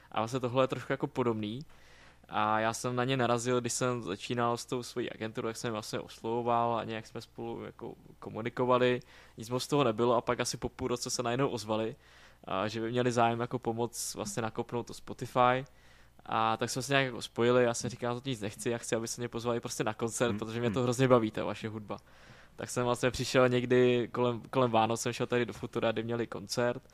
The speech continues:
Speaker 1: a hrozně se mi to líbilo, jo, prostě fakt
Speaker 2: Hmm.
Speaker 1: krásný kostýmy, prostě teďka kožešina a různý tady ty ručně dělaný prostě kostýmy, který dělá vlastně snoubenka tady zpěváka,
Speaker 2: Hmm.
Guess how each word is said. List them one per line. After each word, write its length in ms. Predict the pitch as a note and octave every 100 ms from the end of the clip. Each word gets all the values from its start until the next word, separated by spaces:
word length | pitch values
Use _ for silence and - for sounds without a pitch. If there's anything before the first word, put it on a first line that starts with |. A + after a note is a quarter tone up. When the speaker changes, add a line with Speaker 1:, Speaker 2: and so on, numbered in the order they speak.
| - - - -
Speaker 1:
a 260 | - E2+ G#2
hrozně 320 | G#2+ A2+ B2
se 120 | -
mi 100 | B2
to 100 | A#2+
líbilo, 320 | A2+ G#2+ F#2+ D2
jo, 80 |
prostě 300 | G2+ G#2 -
fakt 160 | A2 A2
Speaker 2:
Hmm. 80 | G#2
Speaker 1:
krásný 680 | A2 A#2 - - A#2+ A#2 A2+
kostýmy, 560 | - A#2 - A#2+ A2+ A2+
prostě 280 | A2+ - A2
teďka 260 | G#2+ A2
kožešina 720 | - A2 A2 - A2+ A2 A2 G#2+
a 380 | G#2+ G#2+ A2 D#2 A2
různý 300 | G#2+ A2 G#2
tady 200 | G#2 G#2+
ty 260 | A2 A2 - - - -
ručně 440 | - A2+ - A#2 A2
dělaný 460 | A2 A2 A2 A2
prostě 540 | - A2 - - A2 G#2+
kostýmy, 420 | G#2+ - A2+ G#2+
který 220 | - A2
dělá 280 | A2 A2 A2
vlastně 460 | A2 - A2 A2 -
snoubenka 580 | - - A2+ G#2+ A2 A2+
tady 220 | A2+ A2+
zpěváka, 640 | - - G2+ G2+ - G#2 -
Speaker 2:
Hmm. 280 | A#2 B2+